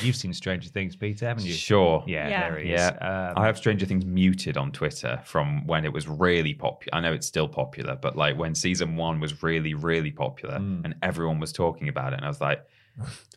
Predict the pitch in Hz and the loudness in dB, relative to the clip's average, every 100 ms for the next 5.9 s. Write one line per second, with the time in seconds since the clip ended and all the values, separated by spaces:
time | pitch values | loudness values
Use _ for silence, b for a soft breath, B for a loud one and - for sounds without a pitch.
0 | _ _ 101 131 135 - 147 123 - - | _ _ 0 2 2 2 4 2 2 -6
1 | - _ - 87 113 139 160 85 73 67 | -12 _ -12 -4 2 6 6 4 0 -10
2 | - 98 127 131 160 135 131 110 135 131 | -8 0 2 4 4 6 6 6 6 4
3 | - - 135 82 71 - - 110 98 104 | 2 4 6 6 2 -2 0 2 4 4
4 | 101 110 98 - 147 101 78 71 65 64 | 4 2 0 2 4 6 2 -2 -4 -4
5 | 62 - _ 73 69 - - - 135 | -6 -12 _ -14 -12 -12 -10 -10 -12